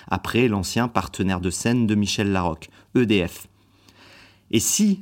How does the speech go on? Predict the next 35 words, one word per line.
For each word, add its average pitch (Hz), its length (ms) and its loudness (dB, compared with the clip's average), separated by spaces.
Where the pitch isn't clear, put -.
le 107 160 0
sujet 127 440 0
du 98 200 0
naufrage 107 440 2
d'E 98 100 0
D 95 260 2
F - 100 -4
est 98 160 0
assez 135 320 0
peu 117 380 0
évoqué 95 340 0
dans 92 120 2
la 87 100 0
classe 120 260 -2
politique, - 680 -4
je 98 140 -6
formule 147 520 2
l'hypothèse 127 720 2
que - 140 -6
c'est - 140 -4
parce - 260 -6
que 98 140 -6
c'est - 280 -10
une 95 140 0
succession - 800 -2
de 98 140 -6
choix - 300 -2
politiques 98 420 -2
très 220 440 0
hasardeux 113 600 2
qui 117 200 2
ont 104 200 -2
amené 165 400 4
cette - 220 -2
situation, 104 560 -2